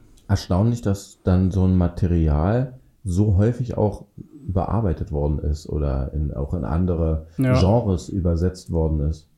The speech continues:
Speaker 2: Und dass auch das Aussehen sich gar nicht verändert hat eigentlich so von, äh, Ming zum Beispiel.
Speaker 1: Aber Flash ist ein Footballstar dann irgendwann geworden.
Speaker 2: Genau, das haben, das
Speaker 1: Was
Speaker 2: war die
Speaker 1: ja,
Speaker 2: Modernisierung,
Speaker 1: was,
Speaker 2: die sie gemacht haben,
Speaker 1: was ja
Speaker 2: ja.
Speaker 1: auch so eine, so ein, so ein Hyperathlet ist,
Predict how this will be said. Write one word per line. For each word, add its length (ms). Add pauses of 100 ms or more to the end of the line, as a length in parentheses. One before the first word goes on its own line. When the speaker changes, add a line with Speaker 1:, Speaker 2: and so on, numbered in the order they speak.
(1160)
Speaker 2:
Und 140
dass 120
auch 240
das 180
Aussehen 360
sich 100
gar 140
nicht 100
verändert 400
hat 160
eigentlich 320
so 80
von, 400 (100)
äh, 360 (400)
Ming 440
zum 200
Beispiel. 560 (600)
Speaker 1:
Aber 360
Flash 260
ist 140
ein 60
Footballstar 760
dann 120
irgendwann 320
geworden. 120
Speaker 2:
Genau, 340
das 180
haben, 220
das 160
Speaker 1:
Was 80
Speaker 2:
war 60
die 60
Speaker 1:
ja, 60
Speaker 2:
Modernisierung, 520
Speaker 1:
was, 60
Speaker 2:
die 60
sie 120
gemacht 360
haben, 60
Speaker 1:
was 120
ja 80
Speaker 2:
ja. 60
Speaker 1:
auch 40
so 120
eine, 180
so 120
ein, 80
so 140
ein 80
Hyperathlet 720
ist, 280